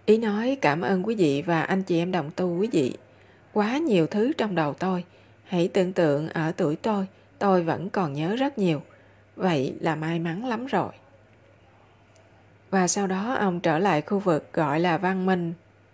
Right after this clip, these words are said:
có lẽ với thống đốc hay viên chức cao cấp Tây Ban Nha, đại khái vậy. Và họ đưa cho ông quần áo để mặc. Lúc đầu,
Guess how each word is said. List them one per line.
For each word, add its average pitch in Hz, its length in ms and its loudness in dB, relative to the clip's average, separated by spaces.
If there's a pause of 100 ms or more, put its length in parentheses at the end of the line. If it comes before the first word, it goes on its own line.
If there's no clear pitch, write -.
(140)
có 220 100 0
lẽ 156 320 0
với 226 240 0
thống 247 240 -6
đốc 254 240 -2
hay 180 220 0
viên 165 200 0
chức 247 240 -2
cao 180 200 0
cấp 220 260 -6
Tây 190 120 0
Ban 170 160 0
Nha, 160 240 0 (280)
đại 143 220 0
khái 180 240 -6
vậy. 170 260 -2 (1500)
Và 185 220 4
họ 147 320 0
đưa 190 220 2
cho 185 140 -2
ông 175 260 -2
quần 160 140 0
áo 196 300 -6
để 185 120 -4
mặc. 190 180 -4 (760)
Lúc 277 180 2
đầu, 175 280 0